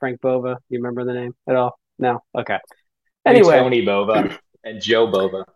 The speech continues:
Speaker 1: Yeah. So Frank was the older brother,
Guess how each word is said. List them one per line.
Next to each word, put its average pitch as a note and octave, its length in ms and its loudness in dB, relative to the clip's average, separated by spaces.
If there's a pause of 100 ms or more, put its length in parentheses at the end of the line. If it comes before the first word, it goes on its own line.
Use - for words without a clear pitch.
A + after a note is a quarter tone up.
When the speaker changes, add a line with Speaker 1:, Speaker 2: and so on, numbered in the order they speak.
(240)
Speaker 1:
Yeah. C#3+ 280 2
So C#3 500 0 (760)
Frank D#3 500 -2
was C3+ 240 -2
the C3 140 -2
older C#3 320 -2
brother, C3 600 -4